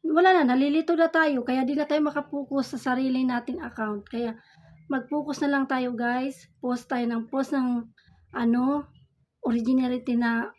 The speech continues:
content. Yung sarili mo talaga, yung, kung meron ka mang nakahintulad,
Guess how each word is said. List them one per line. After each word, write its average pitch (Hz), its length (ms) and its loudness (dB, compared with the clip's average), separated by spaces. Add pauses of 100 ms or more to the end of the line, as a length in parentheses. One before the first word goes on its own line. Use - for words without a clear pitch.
(300)
content. 247 560 0 (640)
Yung 254 80 -2
sarili 247 560 -2
mo 311 400 -2
talaga, 233 560 -4
yung, 254 320 -6 (1080)
kung 330 320 6
meron 339 320 6
ka 339 100 2
mang 330 460 2 (320)
nakahintulad, 285 1200 2